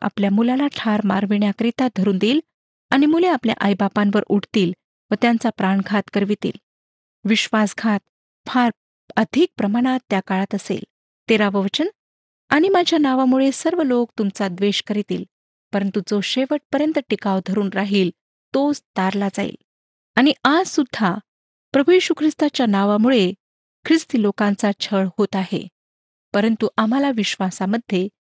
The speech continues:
कायम राहायचे आहे. आता आम्ही फार नाट्यमय अशा भागात येत आहोत. चौदावं वचन बघा, "जेथे ओसाडीचा अमंगळ पदार्थ नसावा, तेथे तो उभा असलेला तुम्ही पाहाल."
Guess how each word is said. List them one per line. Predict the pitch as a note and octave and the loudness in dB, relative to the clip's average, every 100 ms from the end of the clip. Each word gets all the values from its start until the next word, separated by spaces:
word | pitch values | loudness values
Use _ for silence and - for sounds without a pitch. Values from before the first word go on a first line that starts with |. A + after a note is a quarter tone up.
| _ _ - | _ _ -4
कायम | C#4+ E4+ | -2 0
राहायचे | B3 G3 F#3+ - | -2 -2 -4 -4
आहे. | F#3+ - - _ _ _ _ _ | -8 -8 -14 _ _ _ _ _
आता | C#4 D#4 | -2 2
आम्ही | D#4 E4 - | 2 0 -2
फार | D#4 D#4 | -2 0
नाट्यमय | A#3 G#3 G#3+ - B3+ C#4+ D#4 | 0 -2 -4 -4 -2 0 -2
अशा | - G3+ A3 G3 | -2 -2 -2 -2
भागात | G#3 B3 D4+ - | -2 -2 -6 -4
येत | G3+ F#3 | -4 -2
आहोत. | F#3+ F#3 - - _ | -4 -6 -8 -12 _
चौदावं | - F#3+ F#3+ G3 | -4 -2 -2 -2
वचन | G3+ - A#3 | -4 -2 -2
बघा, | A#3+ D#4 - _ _ _ _ G3+ | 0 -2 -4 _ _ _ _ -4
"जेथे | C4+ C#4+ E4 - | -2 -2 -4 -2
ओसाडीचा | A3 G3 B3+ B3 C4 C#4 - | -4 -4 -4 -4 -4 -4 -2
अमंगळ | G3+ A3+ B3 D#4 - | 0 0 0 -2 -2
पदार्थ | G3 G3+ G#3 G#3+ | -4 -2 -4 -4
नसावा, | G3+ G3 A3+ B3+ C#4+ - | -4 -4 -4 -4 -4 -2
तेथे | G3 G#3 | -4 -4
तो | - G3 | -4 -2
उभा | - F3+ A3 - | -2 -2 -4 -4
असलेला | F#3 G#3+ A3 C#4+ | -6 -4 -4 -4
तुम्ही | A3+ G3+ | -2 -2
पाहाल." | - G3 - | -4 -6 -6